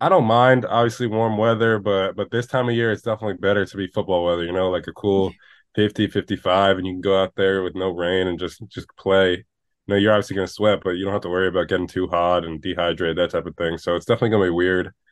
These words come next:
I don't know if I've ever played this late into October with, like, a seventy-five, eighty degree game, but,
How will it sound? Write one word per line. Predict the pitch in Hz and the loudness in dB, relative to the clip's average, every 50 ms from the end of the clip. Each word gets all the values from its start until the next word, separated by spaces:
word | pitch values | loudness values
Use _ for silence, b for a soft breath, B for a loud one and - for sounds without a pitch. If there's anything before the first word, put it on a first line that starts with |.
| _ _ _ _ - | _ _ _ _ -2
I | 101 | 0
don't | 104 104 | 2 2
know | 98 | 2
if | 87 - | 2 2
I've | 104 92 95 | 2 2 2
ever | 98 95 95 87 | 0 0 0 -2
played | - 101 95 95 87 | 0 -2 -2 0 -2
this | 95 90 - | -6 -8 -6
late | 95 92 95 95 - | -2 -2 -2 -2 -2
into | 90 92 90 90 82 - - 90 | -4 -6 -6 -6 -6 -4 -2 -2
October | 87 85 85 - - 92 90 85 90 87 85 | -2 -2 -4 -2 -2 0 0 0 0 -2 -2
with, | 85 85 - - | -2 -4 -4 -2
like, | 87 85 80 - | -2 -2 -2 -2
a | 87 80 78 78 - | -4 -4 -4 -6 -8
seventy-five, | - - 92 87 90 85 80 - 87 85 87 85 82 85 | -6 -6 -4 -4 -4 -6 -4 -2 -2 0 0 0 0 -2
eighty | 85 85 87 87 | -2 -4 -4 -4
degree | 82 82 78 87 82 78 | -6 -4 -4 -4 -4 -2
game, | 82 82 85 85 82 78 | -2 -4 -2 -2 -4 -4
but, | 76 80 78 80 80 - | -4 -4 -4 -4 -6 -8